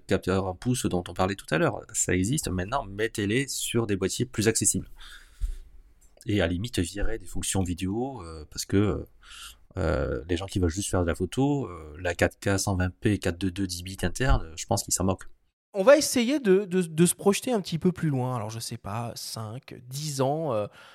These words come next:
Speaker 2: euh, euh, peut-être. Euh, selon vous, à quoi va ressembler, euh, l'appareil photo ou l'appareil photo vidéo,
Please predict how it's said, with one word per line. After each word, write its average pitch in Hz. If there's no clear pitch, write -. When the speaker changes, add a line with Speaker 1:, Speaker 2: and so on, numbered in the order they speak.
Speaker 2:
euh, 107
euh, 113
peut-être. -
Euh, 117
selon 170
vous, 180
à 160
quoi 262
va 151
ressembler, 175
euh, 110
l'appareil 160
photo 127
ou 110
l'appareil 123
photo 131
vidéo, 120